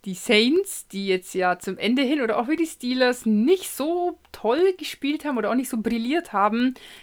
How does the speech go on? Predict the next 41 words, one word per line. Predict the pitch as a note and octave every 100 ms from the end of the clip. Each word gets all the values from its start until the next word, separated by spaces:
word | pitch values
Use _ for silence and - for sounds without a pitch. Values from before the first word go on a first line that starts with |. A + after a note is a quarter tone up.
| -
in | G#3
den | A3
Playoffs | - A#3+ B3+ B3+
einfach | - A3 A3 A3+ A3
besser | - - C4+
sind | C4 - B3+ B3+
als | - G#3
die | - A#3
Teams, | - A3+ G#3+
die | -
jetzt | G3 F#3+ G3
während | G#3 G3+
der | G3
Regular | A#3 G#3+ G#3
Season | - G3+ F#3+
die | F3+
ganze | G3 G3 G3+
Zeit | - F#3+
super | F#3+ F#3
geil | - G#3 A#3+
waren | A#3+ B3 B3+ A#3+
und | G3+ -
dann | G3 G3+
halt | G3 G3 F#3+
so | G3
wie | F#3+
Kansas | G#3 G3+ -
City | - A3+ B3+ C4 - - - - - -
und | G3
dann | G#3 G#3+
halt | G3+
eher | - G3+ G3
mal | G3 F#3+
ablosen. | A3+ A3 G#3 G3+ - G3
Man | F#3 F#3
sagt | G#3+ G#3+ G3+
ja, | F#3+ F#3+
so | G3+
Playoffs | F#3+ A3+ G#3+ G#3 -
sind | G#3
einfach, | - G3+ G#3 G3+